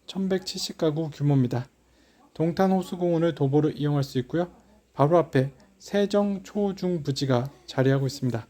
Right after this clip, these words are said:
대우건설은 동탄 포레파크 자연엔 푸르지오를 분양하고요. 전용 팔사에서 백사십이 제곱미터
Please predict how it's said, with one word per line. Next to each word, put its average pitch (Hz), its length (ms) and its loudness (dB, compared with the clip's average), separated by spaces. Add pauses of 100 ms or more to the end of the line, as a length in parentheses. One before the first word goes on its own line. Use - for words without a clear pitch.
(420)
대우건설은 165 640 2
동탄 190 580 -2
포레파크 196 640 -2
자연엔 170 580 0
푸르지오를 170 540 0
분양하고요. 143 640 0 (500)
전용 170 320 2
팔사에서 202 520 0
백사십이 160 560 -2
제곱미터 139 640 0